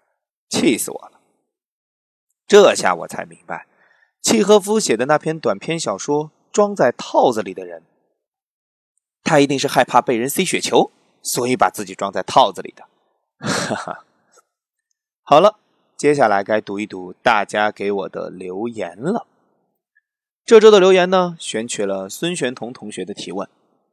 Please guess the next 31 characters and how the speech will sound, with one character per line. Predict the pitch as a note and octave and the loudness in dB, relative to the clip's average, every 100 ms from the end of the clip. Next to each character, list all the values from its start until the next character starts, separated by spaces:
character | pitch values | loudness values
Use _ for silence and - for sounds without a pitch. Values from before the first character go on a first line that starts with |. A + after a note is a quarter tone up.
| _ _ _ _ _ | _ _ _ _ _
：“老 | C#3+ | 2
师， | D3+ G3+ G#3 - _ _ _ _ - | 4 2 2 -6 _ _ _ _ -2
殿 | C4+ A3 A#2 | 2 2 0
试 | - A#2 G2+ | -6 -4 -6
到 | F2+ G#2+ | 0 0
底 | G2 | 0
是 | - G2 | -12 -12
什 | - F#2 | -14 -12
么 | |
意 | A2+ E3+ | -6 -4
思 | D#3+ D3 | -4 0
呢？” | D3 D3+ _ _ _ _ _ _ _ _ _ _ _ _ - | 0 0 _ _ _ _ _ _ _ _ _ _ _ _ -4
在 | G#2 | 0
这 | C3 | 2
儿 | A#2 | 2
啊， | F2+ - _ _ _ | -2 -10 _ _ _
我 | G#2 | -8
给 | G2 | -4
大 | F#2 F#2+ | -6 -2
家 | G2+ | -2
解 | - - - | -2 -10 -8
释 | - G3 | -10 -8
一 | A#2+ | -8
下 | F#2 - _ | -8 -12 _
宋 | - B2 G2 | -10 -8 -8
代 | F2 E2+ | -12 -12
的 | D#2+ - | -16 -16
考 | - - | -14 -12
试 | - G#2 | -12 -6
制 | E3+ | -4
度。 | F3+ | -4